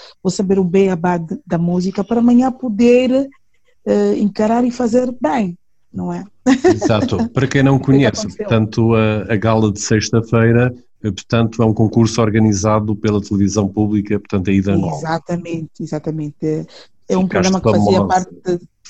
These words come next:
Speaker 1: Ah! <laughs> É verdade, é um programa que fazia parte da grelha de programação da T P A na altura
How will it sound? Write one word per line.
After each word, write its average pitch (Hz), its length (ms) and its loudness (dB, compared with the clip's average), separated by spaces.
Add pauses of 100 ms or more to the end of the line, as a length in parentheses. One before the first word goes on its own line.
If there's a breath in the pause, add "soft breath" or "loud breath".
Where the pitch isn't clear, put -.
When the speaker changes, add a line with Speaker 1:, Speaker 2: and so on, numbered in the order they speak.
(120)
Speaker 1:
Ah! 302 160 0
<laughs> 466 1300 -2
É 214 140 0
verdade, 196 600 0
é 214 140 4
um 226 140 2
programa 208 400 2
que - 80 -10
fazia 196 240 2
parte 196 240 -4
da 180 80 -6
grelha 185 360 0
de 165 100 -6
programação 175 520 -4
da 170 100 -4
T 170 120 -6
P 170 220 -6
A 170 180 -6
na 165 80 -6
altura 240 560 -4